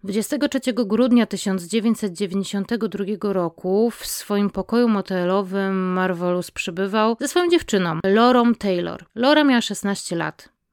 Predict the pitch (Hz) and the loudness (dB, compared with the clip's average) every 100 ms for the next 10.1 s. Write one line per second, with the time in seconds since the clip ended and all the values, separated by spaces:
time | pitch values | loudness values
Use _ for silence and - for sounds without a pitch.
0 | - 196 202 214 220 214 208 190 185 - | -8 -2 -2 0 0 2 2 0 -2 -4
1 | - 202 220 202 208 196 190 180 185 180 | -2 2 2 0 -4 -4 -4 -6 -8 -6
2 | 175 - - 165 - 196 220 269 - 220 | -10 -10 -8 -8 -6 -2 -2 -2 0 -2
3 | - - - 277 - 226 202 208 208 202 | -2 -6 0 0 0 -2 0 0 0 0
4 | 196 190 - 196 196 196 190 180 185 180 | -2 -4 -4 -4 -4 0 0 0 -4 -2
5 | 180 180 170 175 - 165 175 165 165 196 | -4 -4 -6 -8 -8 -6 -6 -6 -6 -2
6 | 196 220 269 - 190 180 170 208 254 - | 2 4 2 2 0 0 -4 -4 -4 -2
7 | 208 214 208 202 190 185 185 180 170 180 | -2 0 0 0 -2 0 0 0 -2 -4
8 | 175 - 170 160 160 156 - 196 190 208 | -8 -6 -8 -8 -8 -10 -12 -14 -4 -2
9 | 196 214 196 202 185 185 180 170 160 175 | 2 2 2 -4 -4 -4 -4 -4 -6 -8